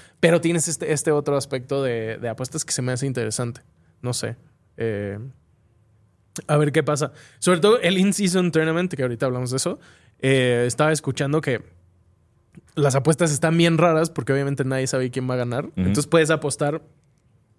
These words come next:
Speaker 1: por que los Nuggets ganan el torneo y está como más doscientos ochenta, haz de cuenta.
Speaker 2: Mm.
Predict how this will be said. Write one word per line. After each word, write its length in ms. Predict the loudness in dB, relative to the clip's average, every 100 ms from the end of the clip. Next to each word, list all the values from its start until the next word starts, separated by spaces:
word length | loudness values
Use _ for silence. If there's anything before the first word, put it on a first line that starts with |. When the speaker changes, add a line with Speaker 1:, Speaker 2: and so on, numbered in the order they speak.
| _ _ -20 -20 -12 2
Speaker 1:
por 220 | 2 4
que 100 | 2
los 140 | 4
Nuggets 420 | 4 4 4 0 0
ganan 280 | 0 0
el 140 | 0 0
torneo 520 | -2 -2 -2 -2 -4 -14 _ _ _
y 240 | 0 4 4
está 340 | 2 0 -2
como 260 | 0 0 0
más 380 | -2 -2 -2 -2
doscientos 540 | -2 -2 -2 -2 -4
ochenta, 440 | -4 -4 -4 -2 -2
haz 80 |
de 80 | -4
cuenta. 260 | -4 -4 -4
Speaker 2:
Mm. 140 | -8